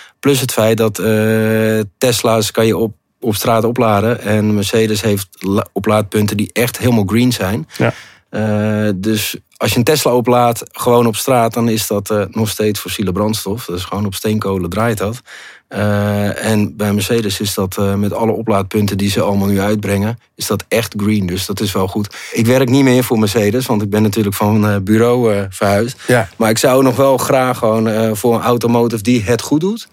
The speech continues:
Speaker 2: Mhm.
Speaker 1: eh, ja, zou ik weer graag willen werken.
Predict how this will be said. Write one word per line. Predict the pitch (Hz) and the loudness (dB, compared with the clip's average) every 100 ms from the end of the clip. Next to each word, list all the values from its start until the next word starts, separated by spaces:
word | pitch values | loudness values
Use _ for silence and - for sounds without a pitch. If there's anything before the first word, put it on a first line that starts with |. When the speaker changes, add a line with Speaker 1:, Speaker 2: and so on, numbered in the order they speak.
| - | 0
Speaker 2:
Mhm. | 110 113 107 107 | 2 4 2 -2
Speaker 1:
eh, | 113 113 113 113 | -4 -2 0 0
ja, | 113 | 0
zou | 92 85 | -2 -6
ik | 87 | -6
weer | 85 | -6
graag | 98 98 | -4 -4
willen | 110 110 | -2 0
werken. | 120 113 92 87 | 0 -2 -6 -12